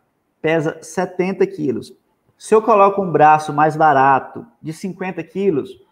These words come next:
vai abrir um mês, dois meses, três meses, um ano. Depois de um ano, começa a quebrar tudo, começa a quebrar, entortar tudo, já não fecha mais, começa a entrar água.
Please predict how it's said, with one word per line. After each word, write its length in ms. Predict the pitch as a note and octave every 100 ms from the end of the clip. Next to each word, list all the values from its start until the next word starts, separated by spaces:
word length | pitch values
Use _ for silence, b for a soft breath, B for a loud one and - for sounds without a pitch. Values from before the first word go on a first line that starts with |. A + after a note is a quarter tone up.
| _ _
vai 220 | F3 A3+
abrir 560 | F4+ E4 A#3 A#3+ A#3 _ _ _ _ _
um 160 | E3+ F#3
mês, 420 | F#3 F#3 F3+ D3+
dois 300 | C#3+ D#3+ D3
meses, 540 | E3 E3 E3 D#3 D3+
três 280 | - D3 D3+
meses, 360 | D3+ D3+ D3+ C#3
um 100 | G#3
ano. 320 | D3 C3 B2+ _ _ _ _ -
Depois 680 | C#3 C#3 G3 G3 G3 G#3+ A3
de 80 | A3
um 140 | F3+
ano, 120 | G3
começa 260 | F#3+ G3 G3+
a 20 |
quebrar 420 | G3+ F3+ F#3+ A3
tudo, 440 | - G3 G3 B2+ A2+
começa 280 | D3 D#3 E3+
a 40 |
quebrar, 420 | F3 D3+ D#3+ E3+
entortar 500 | E3 D#3+ - D3 -
tudo, 240 | D#3+ D#3+ C3+
já 100 | D#3+
não 120 | D#3+
fecha 260 | D#3 -
mais, 320 | C#3+ D3 D3+ -
começa 240 | D3+ -
a 20 |
entrar 160 | D3+ D#3+
água. 360 | B2+ A#2+ G#2+